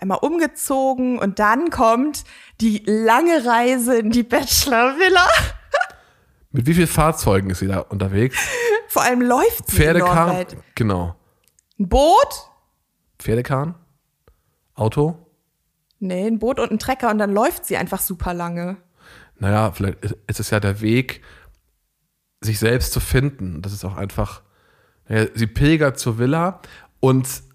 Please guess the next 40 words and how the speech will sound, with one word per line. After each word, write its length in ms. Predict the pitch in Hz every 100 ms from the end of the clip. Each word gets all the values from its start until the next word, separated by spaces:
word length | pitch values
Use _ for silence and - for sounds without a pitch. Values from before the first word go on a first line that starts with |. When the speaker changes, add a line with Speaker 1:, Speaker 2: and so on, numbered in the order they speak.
| _ -
Speaker 2:
ähm, 460 | 123 123 123 123 -
dann 360 | 123 127 147 156 -
ist 180 | 139 143
sie 120 | 156
nachher 540 | 123 110 - 123 87 -
an 60 |
der 120 | 117
Villa. 240 | 113 90 95
Was 160 | 117 143
ich 200 | 135 123
sehr 240 | 147 190
gut 240 | 190 165 -
finde, 420 | - 165 175 175
ist 280 | 175 160 170
es, 260 | 175 -
das 140 | 135 -
fand 200 | 127 127
ich 120 | -
schon 220 | 123 117 - - - -
bei 100 | 113
der 100 | 107
Staffel 300 | - 117 113
mit 160 | 98
Nico 260 | 113 139 147
gut, 280 | 143 147 - - - - _
dass 220 | - 110 -
sie 120 | 120
so 80 | 110
ein 40 |
bisschen 320 | 131 127 127
auch 300 | - 113 120 - _ -
den 100 | 110
Hintergrund 400 | 113 120 113 98
zeigt. 260 | - 87 92
Also, 120 | 98
dass 240 | 107 101
man 220 | 110 110 104
sieht, 380 | 120 127 127 101
wie 160 | 127
sie, 320 | 127 127 127